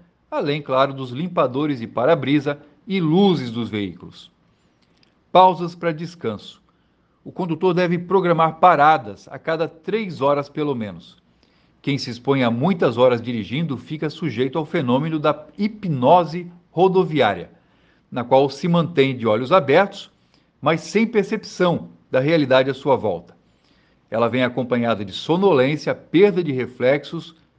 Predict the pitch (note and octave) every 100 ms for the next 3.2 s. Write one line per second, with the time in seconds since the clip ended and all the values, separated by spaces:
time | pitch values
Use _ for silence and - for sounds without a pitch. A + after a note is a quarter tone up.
0 | _ E3 D#3+ - C#3 C3+ C3 B2+ B2+ F#2+
1 | E2+ - _ _ _ _ _ _ _ _
2 | _ _ D#3+ E3 F#3+ F#3 F3+ F3+ F3 F3
3 | B2 F#2